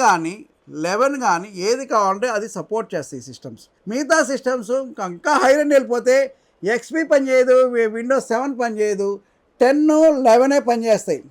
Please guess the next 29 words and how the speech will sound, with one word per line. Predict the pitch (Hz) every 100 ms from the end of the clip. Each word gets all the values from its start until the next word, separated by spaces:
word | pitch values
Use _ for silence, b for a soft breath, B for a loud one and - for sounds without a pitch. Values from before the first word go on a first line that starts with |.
| 139 151
మాది | 190 220 214
ఈ | 285 247
సిస్టంలో | 269 247 233 220
అన్నీ | 196 226 214
పనిచేస్తాయి. | 190 190 180 - 233 - 180
మీకు | 180 190
ఏమైనా | 208 233 185 180
సాఫ్ట్‌వేర్ | 170 233 220 190
కంపెనీస్ | 180 233 247 226 202
కానీ, | 202 247 - _ -
కెమికల్ | 247 294 302 330 320
కంపెనీస్ | 277 269 269 269 247 262
వాళ్ళకు | 254 247 247
కూడా | 233 262 277
ఈ | 226
సిస్టమ్స్ | 226 185 247 247 226
పనిచేస్తాయి. | 202 190 175 196 196 -
ప్రింటింగ్ | 269 277 311 302 254
కంపెనీస్ | 233 254 254 233 226
వాళ్ళకు | 220 214
కూడా | 233 262
ఈ | 220
సిస్టమ్స్ | 202 - 202 170
పనిచేస్తాయి. | 170 160 151 - 151 127
హండ్రెడ్ | 156 254 302 247
పర్సెంట్ | 240 240 -
స్పీడ్గా | 220 233 214 233 285 _ _ _ _ 160
జిరాక్స్ | 226 320 339 269
మెషిన్స్, | 285 254 262